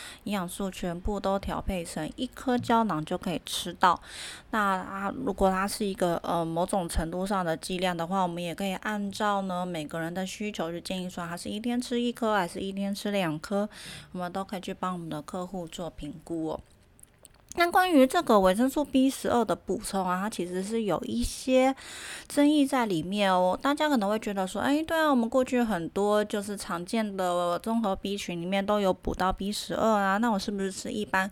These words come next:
综合 B 群就有用了？”或者是说，“那为什么我补充综合 B 群这么多年了，我都没有感觉到这一方面的帮助哦？”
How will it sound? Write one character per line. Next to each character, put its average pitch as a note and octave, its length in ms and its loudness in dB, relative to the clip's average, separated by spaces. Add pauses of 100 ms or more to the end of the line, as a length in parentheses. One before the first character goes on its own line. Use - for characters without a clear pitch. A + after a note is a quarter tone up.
(520)
综 C4 200 2
合 F3 160 2
B F#3+ 280 -2
群 - 540 -10
就 F3 220 -2
有 - 280 -6
用 G#3 240 2
了？” - 160 -4 (360)
或 D4 120 8
者 G3+ 160 2
是 B3 140 -2
说 B3+ 240 2
，“那 B3+ 160 8
为 B3 160 8
什 A#3 200 0
么 F#3 160 2
我 E3+ 200 2
补 F3+ 240 0
充 G#3 300 -2
综 G#3+ 200 0
合 F3+ 160 2
B F3 220 -2
群 F3 180 -6
这 G#3 100 -4
么 G3 120 0
多 F#3 260 0
年 E3+ 240 0
了， D#3+ 80 -2
我 D3+ 120 -4
都 F3+ 160 -2
没 F#3+ 120 -2
有 F3 140 -2
感 E3 260 -6
觉 - 200 -2
到 G3 200 4
这 G#3+ 160 0
一 G3+ 160 2
方 F#3 220 -2
面 F3+ 240 -2
的 D3 100 0
帮 E3 360 -2
助 F3+ 260 -2
哦？” - 160 -4